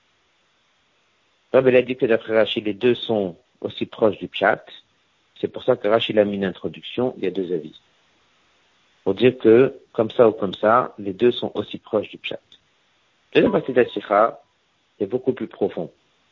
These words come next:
Rashi, il a posé, Rabbi, il a posé la question pourquoi Rashi, il a dit Chachmei Israël, les sages d'Israël. Sages d'Israël, c'est-à-dire ce sont ceux qui ont réfléchi pour le bien d'Israël. Ils ont réfléchi quel est le mieux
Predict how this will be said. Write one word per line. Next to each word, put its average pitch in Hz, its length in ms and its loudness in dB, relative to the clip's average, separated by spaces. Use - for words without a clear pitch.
Rashi, 123 260 2
il 165 60 2
a 139 60 6
posé, 131 380 2
Rabbi, 127 320 2
il 120 80 4
a 117 40 2
posé 117 200 -4
la 120 100 -2
question 123 320 -6
pourquoi 113 280 -4
Rashi, 113 260 0
il 107 40 2
a 107 40 0
dit 117 120 -4
Chachmei 104 440 -6
Israël, 90 500 -4
les - 100 -12
sages 120 340 2
d'Israël. 90 520 -6
Sages 160 220 2
d'Israël, 139 400 -2
c'est-à-dire 127 280 0
ce 110 100 -8
sont 107 160 -10
ceux 135 180 -6
qui 135 220 -6
ont 98 120 -2
réfléchi 139 880 0
pour 123 160 4
le 123 100 4
bien 139 340 2
d'Israël. 87 540 -8
Ils 113 120 -6
ont 135 60 0
réfléchi 147 480 -2
quel 151 220 2
est 139 60 0
le 131 140 0
mieux 151 400 2